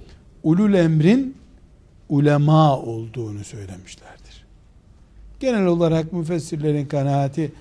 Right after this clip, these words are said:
oradaki sizden olan ulul emri, e, siyasi lider, halife veya devlet otoritesini temsil eden kişi olarak tefsir ediyorlarsa da,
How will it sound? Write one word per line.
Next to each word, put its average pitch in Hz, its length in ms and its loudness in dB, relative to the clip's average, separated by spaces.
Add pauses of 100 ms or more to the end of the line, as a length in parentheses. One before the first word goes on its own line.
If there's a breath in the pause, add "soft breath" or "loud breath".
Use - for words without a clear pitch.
(500 soft breath)
oradaki 147 460 -2
sizden 143 440 -4
olan 135 320 -2 (500)
ulul 143 300 0
emri, 143 520 -2 (720)
e, 131 280 -8 (420)
siyasi 139 680 -2
lider, 123 360 -6 (100)
halife 135 720 -4 (120)
veya 127 400 -4
devlet 135 360 -4
otoritesini 127 760 -10 (400 soft breath)
temsil 139 480 -6
eden 131 320 -6 (100)
kişi 127 400 -8 (340)
olarak 131 340 -2 (200)
tefsir 147 360 -6
ediyorlarsa 151 640 -6
da, 202 180 -6